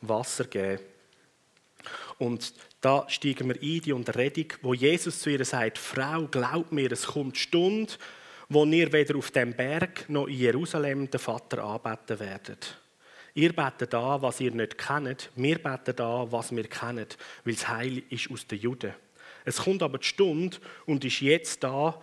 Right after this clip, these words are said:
wo die wahren Anbeter den Vater in Geist und Wahrheit anbeten werden, weil auch der Vater sucht solche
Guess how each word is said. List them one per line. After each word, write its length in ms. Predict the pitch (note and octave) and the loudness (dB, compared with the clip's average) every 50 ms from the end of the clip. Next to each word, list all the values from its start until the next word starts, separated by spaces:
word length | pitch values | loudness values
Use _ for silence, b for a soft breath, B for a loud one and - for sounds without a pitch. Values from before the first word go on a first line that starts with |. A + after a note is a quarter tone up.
| B B B | B B B
wo 120 | C#3+ C3 | 4 4
die 200 | B2+ - A#2 A2+ | 4 2 -2 -2
wahren 340 | A#2 C3 C3+ D#3 F3+ F3+ D#3+ | 0 2 2 2 2 2 2
Anbeter 580 | - C3 C3+ D3+ D#3+ - D3+ C3+ - - - C3+ | 0 0 0 0 2 2 0 -2 -2 -4 -6 -6
den 100 | A#2+ A#2 | -6 -4
Vater 400 | - C3+ C3 D3+ - - - C3+ | -4 -4 -4 -4 -4 -4 -2 0
in 160 | C3 A#2+ A2 | 0 0 -2
Geist 480 | - B2+ C3 C#3 D3 D#3 D#3+ - - - | -2 -4 -4 -4 -6 -6 -6 -6 -6 -6
und 160 | B2+ A#2 - | -6 -4 -2
Wahrheit 440 | A#2+ A#2+ C3 C#3 C#3+ B2+ - - - | -2 -2 0 -2 -2 -2 -4 -4 -4
anbeten 520 | A2+ A#2+ B2+ - C3 B2+ - - - A#2 | -4 -4 -4 -4 -6 -6 -6 -6 -6 -2
werden, 320 | A#2 A2 A2 A2 - G#2+ - B B B B B B B B B B B - | 0 0 0 0 0 -2 -4 B B B B B B B B B B B -2
weil 180 | C3 C3 C#3 | -2 0 0
auch 180 | - B2 A#2 A#2 | 2 0 0 0
der 100 | - A#2 | -2 -6
Vater 440 | - - C#3+ E3+ F#3 - - - D#3+ | -4 -4 -4 -4 -4 -4 -2 -2 -2
sucht 420 | - - C#3+ C3+ B2+ A2+ - - | -2 -2 0 0 0 0 -2 -2
solche 600 | - - D3+ D#3 - - - C#3 - C3 B2+ C#3 | 0 0 0 0 -4 -8 -10 -6 -4 -2 -2 -2